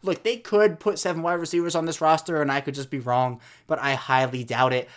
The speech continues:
I also doubt the Ravens move Miles Boykin to tight end. Their whole tight end situation we'll talk about here in a couple minutes, but overall, I, I'll give this pick an A minus for the Ravens. The reason it's not an A is because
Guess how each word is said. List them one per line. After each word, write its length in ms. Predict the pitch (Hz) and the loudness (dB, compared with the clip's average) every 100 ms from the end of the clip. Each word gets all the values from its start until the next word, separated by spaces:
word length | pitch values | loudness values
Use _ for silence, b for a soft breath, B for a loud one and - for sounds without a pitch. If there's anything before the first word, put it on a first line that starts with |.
| B | B
I 120 | 135 | 0
also 200 | 143 143 | 2 2
doubt 220 | 139 139 | 0 0
the 60 | 135 | 0
Ravens 340 | 135 131 117 | -2 -2 -4
move 240 | 123 131 131 | -4 -4 -2
Miles 240 | 127 127 | -2 -2
Boykin 340 | 131 127 127 110 | -4 -6 -6 -10
to 40 | |
tight 380 | - - 127 - | -10 -8 -8 -6
end. 400 | 120 131 127 127 B B B | -2 0 0 -4 B B B
Their 100 | 180 | 4
whole 180 | 185 202 | 6 6
tight 200 | 190 170 | 6 4
end 120 | 156 | 0
situation 440 | 147 147 147 151 | -2 0 0 0
we'll 80 | 143 | -4
talk 220 | 139 127 | -2 -2
about 160 | 127 120 | 0 -4
here 180 | 127 117 | -2 -4
in 80 | 110 | -4
a 40 | |
couple 220 | 123 110 | -6 -8
minutes, 320 | 107 117 107 | -6 -6 -6
but 300 | - 113 110 B B B | -6 -4 -4 B B B
overall, 520 | 254 269 247 254 262 | -2 0 6 6 6
I, 160 | 175 180 | 2 -2
I'll 180 | 190 226 | 2 0
give 160 | 233 220 | 0 -4
this 120 | 226 | -2
pick 200 | 220 202 | 0 0
an 120 | 185 | 0
A 80 | 190 | 2
minus 320 | 170 180 160 | 4 2 0
for 160 | 151 123 | -4 -4
the 80 | |
Ravens. 300 | 113 110 98 | -2 -4 -6
The 60 | 107 | -8
reason 280 | 120 123 123 | -6 -4 -6
it's 100 | 120 | -6
not 140 | 120 | -6
an 100 | 117 | -6
A 240 | 117 127 135 | -8 -2 -2
is 100 | 127 | -2
because 460 | 123 131 123 120 | -8 -2 -2 -2